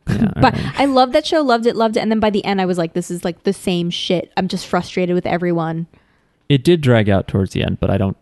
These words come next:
Speaker 1: I don't
Speaker 2: It's like,
Speaker 1: hate
Speaker 2: why does
Speaker 1: that show.
Speaker 2: everyone have to fight to prove their feelings? I don't under-, it's not even that. It's like,
Speaker 1: You don't understand the way of the warrior,
Speaker 2: I
Speaker 1: Jackie.
Speaker 2: don't.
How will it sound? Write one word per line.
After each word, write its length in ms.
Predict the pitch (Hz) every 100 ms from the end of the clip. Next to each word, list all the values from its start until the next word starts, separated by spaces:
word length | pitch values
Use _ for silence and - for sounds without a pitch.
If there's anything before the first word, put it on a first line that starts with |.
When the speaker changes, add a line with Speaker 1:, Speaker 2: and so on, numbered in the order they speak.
| _ -
Speaker 1:
I 60 | 113
don't 80 | 107
Speaker 2:
It's 80 |
like, 100 | 208
Speaker 1:
hate 60 | -
Speaker 2:
why 100 | 220
does 120 | 233
Speaker 1:
that 60 | -
show. 40 |
Speaker 2:
everyone 260 | 220 220 233
have 160 | 214 -
to 100 | 208
fight 480 | - 196 185 - -
to 480 | 208 180 170 156 - _ _ _ _ -
prove 440 | - 185 180 190
their 320 | 185 165 165 - _ -
feelings? 480 | - 180 220 247 -
I 80 |
don't 180 | 190 196
under-, 180 | 190 180 -
it's 160 | 214 269
not 120 | 277
even 200 | 240 202
that. 240 | 202 185
It's 160 | - 196
like, 100 | 185
Speaker 1:
You 140 | 254
don't 180 | 240 220
understand 420 | 202 180 160 160
the 60 | 135
way 160 | 127
of 80 | 123
the 80 | 113
warrior, 380 | 113 120 123 185
Speaker 2:
I 80 | 233
Speaker 1:
Jackie. 360 | 110 110 117
Speaker 2:
don't. 600 | 107 180 180 165 160 156